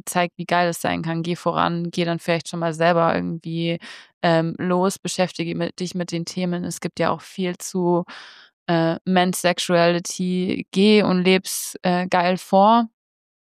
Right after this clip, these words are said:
Ähm, ist für mich auf jeden Fall immer ein Schritt jetzt unabhängig von Lust. Ähm, bei mir war das auch ganz, ganz viel zum Beispiel Thema Business. Ich hatte einfach Bock, ähm,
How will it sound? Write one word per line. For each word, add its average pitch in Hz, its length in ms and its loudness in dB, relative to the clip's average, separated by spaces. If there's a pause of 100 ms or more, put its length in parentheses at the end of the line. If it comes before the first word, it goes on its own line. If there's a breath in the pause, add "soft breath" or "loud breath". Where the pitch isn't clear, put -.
(340)
Ähm, 185 300 6
ist - 180 -2
für 185 80 -2
mich 196 240 2
auf - 160 -2
jeden 196 160 0
Fall - 180 0
immer 190 240 0
ein 190 220 0
Schritt - 260 -4
jetzt - 380 -10
unabhängig 190 600 2
von 180 300 -2
Lust. 202 500 0
Ähm, 165 400 -2
bei 170 140 0
mir 180 220 0
war 175 100 2
das 170 160 -6
auch 170 140 -4
ganz, 175 240 -4
ganz 175 240 -6
viel 170 560 -4
zum 170 160 -6
Beispiel 170 280 -4
Thema 160 280 -6
Business. 196 420 -2 (380 loud breath)
Ich 185 180 -6
hatte 185 220 -2
einfach 170 260 -6 (100)
Bock, - 400 -4
ähm, 175 400 -6